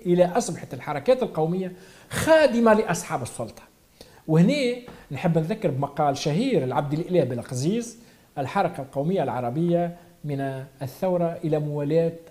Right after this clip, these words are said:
السلطة". ي-، ي-، يرسم فيه المسار هذا. وبالتالي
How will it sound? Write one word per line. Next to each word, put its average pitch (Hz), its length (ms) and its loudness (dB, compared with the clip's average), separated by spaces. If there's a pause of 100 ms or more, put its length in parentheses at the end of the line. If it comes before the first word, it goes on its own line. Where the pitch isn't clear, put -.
(100)
السلطة". - 460 -2 (460)
ي-، 175 40 -2 (240)
ي-، 185 540 2
يرسم 240 320 4
فيه 185 240 2
المسار 127 360 -4
هذا. 110 180 -8 (460)
وبالتالي 190 600 6